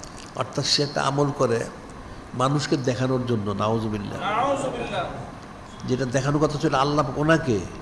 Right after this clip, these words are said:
Speaker 1: সে মানুষের দেখানো করছে, তা আল্লাহ পাক সে তাকে শরিক করলো, নাউজুবিল্লাহ।
Speaker 2: নাউজুবিল্লাহ।
Speaker 1: সেও কিন্তু মুশরিক। <clears throat> কিন্তু এটা কঠিন বিষয়। এখানে এক কথায় বলা হচ্ছে,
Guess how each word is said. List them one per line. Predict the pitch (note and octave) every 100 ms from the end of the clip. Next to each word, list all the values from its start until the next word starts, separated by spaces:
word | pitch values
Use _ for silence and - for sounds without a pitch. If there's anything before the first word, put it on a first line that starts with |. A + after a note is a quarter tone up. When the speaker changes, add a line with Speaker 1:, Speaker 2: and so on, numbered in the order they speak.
| - - -
Speaker 1:
সে | C3
মানুষের | B2 C3 B2+ C#3
দেখানো | C3 B2+ A#2+
করছে, | A2+ B2+
তা | B2
আল্লাহ | C#3+ C#3 C3+
পাক | B2+
সে | -
তাকে | B2+ A#2
শরিক | - C#3+ C3+
করলো, | A#2+ A2
নাউজুবিল্লাহ। | G#2+ A2 A2+ A2 A2 G#2+ -
Speaker 2:
নাউজুবিল্লাহ। | - F3+ - - - -
Speaker 1:
সেও | - D3+
কিন্তু | D3+ D3+ D3+
মুশরিক। | C3+ - - A#1+ - - - - - -
<clears throat> | - E3 E3 C#3+ - - - - - - - C3+
কিন্তু | C3 C#3
এটা | C#3 -
কঠিন | D#3+ E3+ E3 C3+
বিষয়। | A#2 A#2+ G2+ E2 - - - - - - - - - - - - - -
এখানে | B2+ B2+ C#3
এক | C#3
কথায় | D3 E3
বলা | D3 C#3+
হচ্ছে, | C#3+